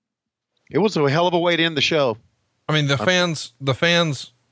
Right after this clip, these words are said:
Speaker 2: erupted the way you hope they would on a surprise, you know?
Speaker 1: Right.
Speaker 2: They
Speaker 1: Yeah.
Speaker 2: weren't, sometimes when there's a surprise, the crowd starts chanting the guy's name.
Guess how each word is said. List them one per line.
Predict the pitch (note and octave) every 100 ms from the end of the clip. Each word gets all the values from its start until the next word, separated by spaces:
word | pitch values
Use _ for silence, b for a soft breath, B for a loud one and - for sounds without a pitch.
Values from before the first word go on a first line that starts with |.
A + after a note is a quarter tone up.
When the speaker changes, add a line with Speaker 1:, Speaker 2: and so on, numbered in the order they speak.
| _
Speaker 2:
erupted | C3 C3+ C#3 - B2+
the | A#2
way | A#2+ A#2+ A2+ A2+ A2 - _ _ _ _ _
you | B2+
hope | C3+ B2
they | A2+
would | G#2+ G#2+
on | G#2 G#2
a |
surprise, | F#2 F#2+ G#2 G2 F#2+ G2 - _
you | A#2
know? | B2+
Speaker 1:
Right. | G#2 F2 - _ _ _
Speaker 2:
They | -
Speaker 1:
Yeah. | D#3
Speaker 2:
weren't, | F#3 B2+ B B
sometimes | - C4+ C#4 A3+ G#3
when | F3
there's | F3+ D#3
a | C#3+
surprise, | C3+ A#2 C#3+ C#3 B2
the |
crowd | B2 D#3+ E3 D#3
starts | C3 A#2
chanting | - D3 C#3+ C3+
the | A2+
guy's | A2 G#2 F#2+
name. | G#2+ G#2 D2